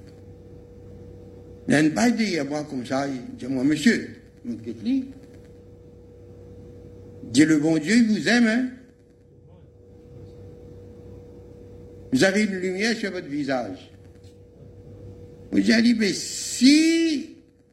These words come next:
on a une lumière, si on peut trouver la lumière dans mon visage, ça veut dire on a une lumière dans le cœur fait ou-, obliger trop sa lumière là.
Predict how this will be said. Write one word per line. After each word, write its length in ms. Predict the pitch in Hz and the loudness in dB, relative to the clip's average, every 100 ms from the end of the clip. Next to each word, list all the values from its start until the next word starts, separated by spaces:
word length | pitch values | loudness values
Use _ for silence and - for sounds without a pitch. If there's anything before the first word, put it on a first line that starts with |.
| _ | _
on 220 | 220 254 240 | 2 4 6
a 80 | |
une 140 | 226 208 | 4 0
lumière, 480 | 196 185 202 269 262 - | -4 -2 0 0 -2 -10
si 420 | - - 220 294 | -10 2 6 6
on 80 | 302 | 6
peut 180 | - 240 | 4 0
trouver 300 | 233 226 214 - - | 0 -2 -4 -10 -10
la 180 | 170 175 | -4 0
lumière 400 | 147 139 180 294 | 2 4 4 6
dans 100 | 240 | 6
mon 160 | 175 | 4
visage, 560 | 135 113 113 156 254 302 - - - - - - - | 0 -2 -4 -4 -2 -2 -6 -14 -20 -20 -20 -20 -18
ça 260 | - 185 185 | -4 0 2
veut 140 | 185 | 2
dire 280 | 170 214 269 262 - - - - - - - | 4 4 4 2 -10 -20 -20 -20 -20 -12 0
on 200 | 185 190 | 2 4
a 100 | 202 | 2
une 200 | 190 160 | 0 0
lumière 600 | 165 175 185 220 262 262 - - - _ _ _ - | 0 4 6 6 6 2 -6 -16 -20 _ _ _ -12
dans 280 | - 180 185 | -6 -4 -2
le 160 | 170 | -2
cœur 280 | 151 190 202 | -2 -2 0
fait 140 | 202 180 180 185 - - | 2 2 2 -2 -6 -6
ou-, 120 | 175 | -6
obliger 460 | 165 160 147 180 180 | -4 0 4 4 2
trop 220 | 143 165 | 0 0
sa 160 | 156 | 2
lumière 320 | 143 139 131 | 0 0 -2
là. 120 | 107 | -6